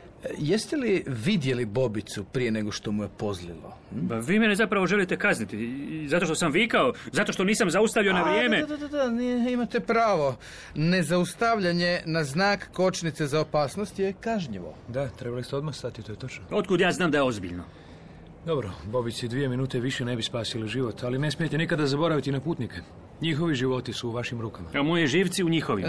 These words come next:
Speaker 1: Niste nam odgovorili. Jeste li vidjeli Bobicu prije nego što mu je pozlilo?
Speaker 2: Ne, ne, ne,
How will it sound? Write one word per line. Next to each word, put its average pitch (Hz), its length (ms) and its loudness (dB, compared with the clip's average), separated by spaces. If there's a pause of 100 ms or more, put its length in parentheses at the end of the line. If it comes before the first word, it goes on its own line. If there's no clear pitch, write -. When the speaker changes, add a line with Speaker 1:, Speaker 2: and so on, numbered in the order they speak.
Speaker 1:
Niste 226 260 2
nam 190 160 4
odgovorili. 170 720 2 (640)
Jeste 202 420 0
li 233 220 2
vidjeli 165 380 2
Bobicu 160 500 0
prije 165 240 2
nego 156 200 0
što 160 220 0
mu 156 100 2
je 143 160 2
pozlilo? 117 520 0 (600)
Speaker 2:
Ne, 143 260 -2
ne, 156 140 0
ne, 165 100 -2